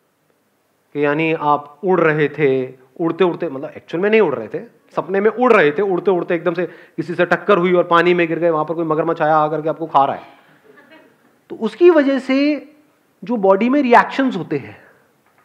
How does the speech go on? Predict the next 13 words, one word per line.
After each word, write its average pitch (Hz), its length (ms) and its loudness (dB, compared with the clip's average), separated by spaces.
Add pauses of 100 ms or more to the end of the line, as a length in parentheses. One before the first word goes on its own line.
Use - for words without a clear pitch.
(960)
क्या 220 180 6
वो 269 180 0
उससे 240 320 -2
अलग 233 420 0
होते 269 200 0
हैं 330 400 2 (840)
जब - 160 -4
actual 302 400 2
में 311 80 4
वो 294 140 4
हो 262 120 4
रहा 269 120 6
होगा, 277 460 0